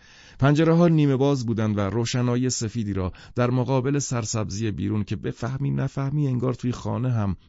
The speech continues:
آمده بود، به درون سالن می‌ریختند. باد در اتاق چرخید، پرده‌ها را به تو و بیرون پف داد، درست مثل پرچم‌هایی که سر چوب زده باشند، و بعد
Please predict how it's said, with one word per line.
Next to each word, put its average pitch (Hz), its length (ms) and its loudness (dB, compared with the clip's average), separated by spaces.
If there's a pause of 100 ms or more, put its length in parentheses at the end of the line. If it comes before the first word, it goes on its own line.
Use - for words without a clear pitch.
(120)
آمده 110 380 -2
بود، 139 340 -4
به 107 100 -4
درون 92 420 -4
سالن 76 460 -6
می‌ریختند. 58 640 -12 (1600)
باد 175 280 0
در 156 180 -2
اتاق 147 320 0
چرخید، 120 680 -2
پرده‌ها 117 460 0
را 123 120 2
به 113 140 0
تو 117 200 -6
و 110 140 -4
بیرون 98 320 -2
پف 117 260 -6
داد، 87 220 -4
درست 104 360 -2
مثل 107 200 -4
پرچم‌هایی 95 580 -2
که 92 100 -8
سر 87 240 -4
چوب 90 300 -8
زده 87 240 -4
باشند، 80 420 -6
و 78 60 -8
بعد 98 300 -4